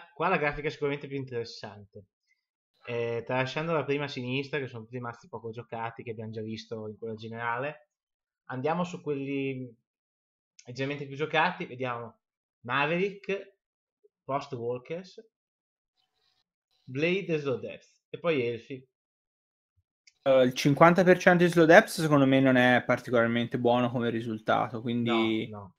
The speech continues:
Speaker 2: sotto il cinquanta per cento direi che assolutamente non è, non è un risultato da considerarsi buono.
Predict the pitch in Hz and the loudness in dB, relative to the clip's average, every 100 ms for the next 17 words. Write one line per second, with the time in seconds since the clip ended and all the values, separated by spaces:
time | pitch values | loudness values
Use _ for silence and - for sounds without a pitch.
0 | _ _ - 160 160 180 - 156 156 151 | _ _ 4 6 10 8 8 6 8 8
1 | 147 147 - 156 165 156 139 127 120 113 | 4 2 6 6 6 8 10 10 8 6
2 | 113 - 127 113 113 110 123 120 - 123 | 2 0 -2 0 0 -2 -4 -4 -4 -4
3 | 117 123 127 127 120 113 107 110 120 117 | -2 0 0 0 0 0 0 -2 -2 0
4 | 117 117 120 120 113 120 117 120 120 113 | 0 -2 -4 -2 -2 -2 -4 0 0 -2
5 | - 120 110 - | -6 -6 -4 -8